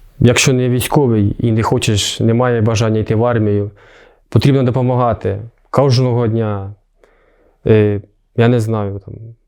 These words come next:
плести маскувальні сіті, допомагати волонтерам у збору, там, коштів, зробити навіть, е, репост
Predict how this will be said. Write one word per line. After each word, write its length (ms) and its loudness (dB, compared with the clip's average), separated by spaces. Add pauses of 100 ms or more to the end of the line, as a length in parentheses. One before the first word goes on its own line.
(440)
плести 380 2
маскувальні 680 -2
сіті, 560 -8 (460)
допомагати 480 2
волонтерам 680 -2
у 420 -6
збору, 760 -4
там, 380 -12
коштів, 460 -2
зробити 480 -2
навіть, 500 -6
е, 520 -8 (220)
репост 680 -4